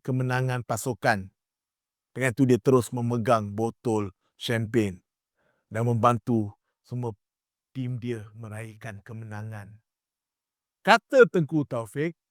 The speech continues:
"Saya ingin menjelaskan bahawa saya tidak mengambil sebarang minuman keras. Namun sebagai seorang Muslim," Tengku Taufik, "saya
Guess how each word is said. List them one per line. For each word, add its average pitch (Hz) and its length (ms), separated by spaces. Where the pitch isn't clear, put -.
"Saya 247 720
ingin 190 480
menjelaskan 151 720
bahawa 135 400
saya 160 480
tidak 143 400
mengambil 139 560
sebarang 127 800
minuman 117 640
keras. - 560
Namun 170 480
sebagai 139 400
seorang 139 320
Muslim," 233 480
Tengku 104 320
Taufik, 113 480
"saya 185 400